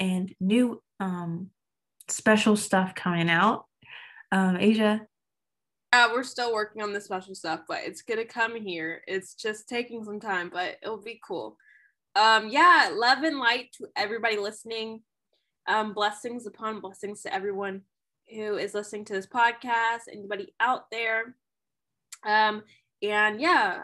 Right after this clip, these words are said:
Speaker 2: I just hope you honor the light with-, within you, and you honor the light within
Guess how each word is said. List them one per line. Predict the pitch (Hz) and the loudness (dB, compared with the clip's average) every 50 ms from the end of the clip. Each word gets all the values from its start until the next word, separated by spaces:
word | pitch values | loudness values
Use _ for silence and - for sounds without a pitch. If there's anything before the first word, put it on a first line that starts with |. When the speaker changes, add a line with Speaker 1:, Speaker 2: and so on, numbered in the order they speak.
| - - | -10 -8
Speaker 2:
I | - 202 202 | -8 -8 -8
just | 190 208 208 - - - _ _ | -8 -12 -12 -12 -16 -20 _ _
hope | - 220 214 220 | -4 -4 -4 -4
you | 190 220 202 - _ | -8 -12 -12 -10 _
honor | - 233 247 254 269 277 277 | 4 4 6 8 6 6 6
the | 277 269 254 | 4 2 2
light | 254 240 233 247 247 - - _ _ _ _ | 4 4 4 4 4 0 -4 _ _ _ _
with-, | - 233 233 226 _ _ _ | -6 -6 -6 -6 _ _ _
within | 226 240 247 - 214 214 214 214 220 220 | -10 -10 -8 -8 -8 -2 0 0 0 0
you, | 226 220 240 311 415 - - | -2 -2 0 0 0 0 0
and | 214 208 208 | -4 -4 -2
you | 208 208 214 202 | -2 -2 -2 0
honor | - 208 214 214 214 | 0 0 0 0 0
the | 214 214 | 0 0
light | 202 208 202 202 - | 2 2 2 2 0
within | - 208 - _ 208 202 - 190 202 190 185 190 | -6 -10 -10 _ -14 -10 -8 -8 -6 -6 -8 -10